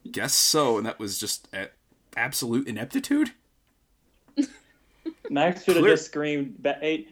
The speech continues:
Speaker 2: David, back up, like, three steps when you walk in, and then shoot him." 'Cause, I mean, it's, <laughs> like, it was, no matter what you did, he just got hit with, he got hit with a tripod and, <laughs> and then shot.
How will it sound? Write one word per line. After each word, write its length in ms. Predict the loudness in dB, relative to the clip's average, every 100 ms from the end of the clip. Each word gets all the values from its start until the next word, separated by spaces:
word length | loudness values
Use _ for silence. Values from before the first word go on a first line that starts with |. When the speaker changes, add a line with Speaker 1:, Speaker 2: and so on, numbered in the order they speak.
| _
Speaker 2:
David, 320 | 2 4 4
back 240 | 0 0 -2
up, 200 | -6 -8
like, 300 | -10 -10 _
three 200 | -12 -10
steps 320 | -6 -6 -6 -8
when 80 |
you 100 | -8
walk 240 | -6 -6 -6
in, 100 | -10
and 100 | -8
then 180 | -10 -10
shoot 200 | -12 -12
him." 200 | -16 -14
'Cause, 160 | -12 -8
I 60 | -8
mean, 300 | -8 -10 -14 _ -20 _ _ _ _ -10
it's, 260 | -10 -8
<laughs> 100 | 2
like, 440 | 2 2 -6 -8 -14 -18 -6
it 80 | -2
was, 360 | 2 0 -2 -8 -12 -14 _ _ _ _ _ _ _ -4
no 80 | 0
matter 180 | 2
what 180 | 0 -2
you 100 | -4
did, 360 | -4 -2 -2 -6
he 100 | -14
just 140 | -10 -6
got 120 | -6
hit 100 | -6
with, 180 | -8 -8
he 100 | -6
got 180 | -4
hit 100 | -2
with 140 | -4 -2
a 80 | -6
tripod 800 | -6 -6 -4 -4 -4 -6 -6 -10 -10
and, 420 | -8 -6 -8 -10 -4 -4 -2
<laughs> 280 | -4 -4
and 380 | -4 -2 -2 -6 -12 -8
then 200 | -6 -6
shot. 420 | -8 -12 -12 -14